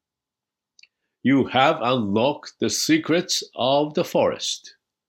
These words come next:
あなたは森の秘密を解き明かしました。And proven yourself worthy of this gift.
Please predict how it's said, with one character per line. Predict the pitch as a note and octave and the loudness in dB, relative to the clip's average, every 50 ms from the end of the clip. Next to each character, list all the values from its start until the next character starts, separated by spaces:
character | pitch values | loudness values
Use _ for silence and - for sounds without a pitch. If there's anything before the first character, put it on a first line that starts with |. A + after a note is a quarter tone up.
| _ _ _ _ _ _ _ _ _ _ _ _ _ _ _ _ _ | _ _ _ _ _ _ _ _ _ _ _ _ _ _ _ _ _
あ | - G2+ A#2 | -4 0 0
な | B2+ A2+ | 0 0
た | - G2+ | 0 0
は | F#2+ F#2+ F#2+ | 0 0 0
森 | F#2 F#2+ G2+ G#2 A2 B2+ C#3 | 0 -2 0 0 2 2 2
の | D3 E3 D#3+ | 2 0 0
秘 | D3+ - D#3+ | 0 -2 -2
密 | D3+ D#3+ D#3 D#3 - D#3+ | -2 -2 -2 0 0 0
を | D3+ D3 | 0 2
解 | D3 C#3 C3+ B2+ | 0 0 -2 0
き | - C#3+ | 2 2
明 | C3+ B2+ | 2 4
か | B2+ A#2+ A#2 | 2 0 -2
し | - - F2+ | -2 -4 -4
ま | F2 | -6
し | - - - | -6 -6 -8
た。 | - - _ _ _ _ _ _ _ _ _ _ _ _ _ _ _ _ _ _ _ _ _ _ | -12 -16 _ _ _ _ _ _ _ _ _ _ _ _ _ _ _ _ _ _ _ _ _ _
And | F2 G2 A2 A#2+ C3 D3 D3 C3+ A#2+ | -2 0 2 2 2 0 -2 -4 -8
proven | - - C3 D3+ F3+ F#3+ F#3+ G#3+ G3+ F#3 | -4 2 4 4 4 4 4 2 0 2
yourself | F3 E3 D#3+ D#3 - - - C#3+ G#2 F#2+ G2 G#2+ G#2 - - | 2 2 2 2 2 2 2 4 4 4 4 2 0 -4 -10
worthy | - F#2 G2+ A2+ C3+ C#3+ - - - D#3+ F3+ G3 G3 F#3+ - - | -10 -4 -2 0 0 0 -2 -2 0 0 2 2 0 -2 -4 -2
of | G2+ A#2 B2 B2+ B2+ B2 G#2+ F#2+ F#2+ F#2+ F2+ - | -2 0 2 2 2 0 -2 -4 -6 -8 -6 -2
this | B2+ C#3+ E3+ E3 - - - - _ F#2+ | 0 2 2 0 0 -4 -8 -10 _ -6
gift. | F#2 A#2 G2+ - - - - - - _ - - | -2 -2 -2 -2 -4 -8 -12 -14 -16 _ -20 -20